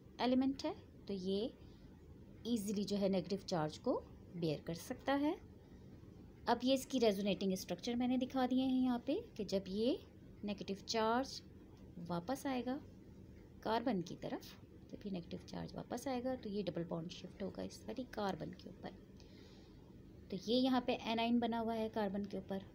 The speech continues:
और ये negative charge अब इस तरफ resonance में जाएगा, क्योंकि दोनों side पे इसके carbonyl carbon मौजूद हैं, तो ये अब इस तरफ जाएगा resonance में। तो ये इसका दूसरा resonating structure है,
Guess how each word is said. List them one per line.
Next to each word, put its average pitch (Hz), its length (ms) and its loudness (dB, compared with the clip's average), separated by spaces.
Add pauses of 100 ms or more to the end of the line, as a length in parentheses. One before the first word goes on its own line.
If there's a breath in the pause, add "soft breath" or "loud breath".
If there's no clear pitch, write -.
(100)
और 165 100 -4
ये 185 200 0
negative 247 320 4
charge 226 360 2
अब 175 300 -4
इस - 180 -2
तरफ 381 280 4
resonance 269 440 8
में 254 80 6
जाएगा, 226 240 4
क्योंकि 202 220 0
दोनों 190 300 4
side 311 260 2
पे 269 80 6
इसके 269 380 2 (440 loud breath)
carbonyl 233 520 4
carbon 226 300 2
मौजूद 196 460 0
हैं, 208 260 0 (600)
तो 185 60 -2
ये 170 240 0
अब 175 80 -4
इस - 160 -8
तरफ 294 200 2
जाएगा 269 320 6
resonance 247 560 4
में। 311 240 2
तो 196 100 -8
ये 190 80 -2
इसका 190 220 -2
दूसरा 185 360 0
resonating 269 580 6
structure 254 480 -2
है, 294 140 -2